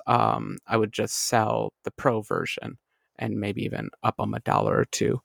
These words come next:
Or I think the Windows Store actually makes it easier than that. Um, but I was thinking it would be a little bit of a bump for those other platforms too,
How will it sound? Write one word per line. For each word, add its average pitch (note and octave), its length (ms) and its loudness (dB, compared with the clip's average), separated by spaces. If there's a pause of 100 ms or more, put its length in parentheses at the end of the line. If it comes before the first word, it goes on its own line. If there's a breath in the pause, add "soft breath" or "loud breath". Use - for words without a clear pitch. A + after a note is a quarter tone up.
(380 loud breath)
Or A#2+ 100 0
I A#2+ 60 0
think C#3 200 2
the C3 80 6
Windows A2+ 320 4
Store - 260 0
actually - 300 -2
makes - 300 -4
it - 100 -4 (240)
easier F2+ 380 -2
than B1 160 -8
that. - 260 -2 (680 loud breath)
Um, A2+ 480 -2
but B2 180 2
I C3+ 80 4
was C3 220 0
thinking A#2 500 -4 (460 loud breath)
it F3 60 2
would D#3 120 4
be F3+ 120 4
a F3 100 4
little E3 180 6
bit D3 140 0
of C#3+ 100 0
a C#3 60 4
bump A#2+ 340 -2
for - 380 0
those A2+ 440 2
other A2+ 200 0
platforms - 800 -6
too, - 180 0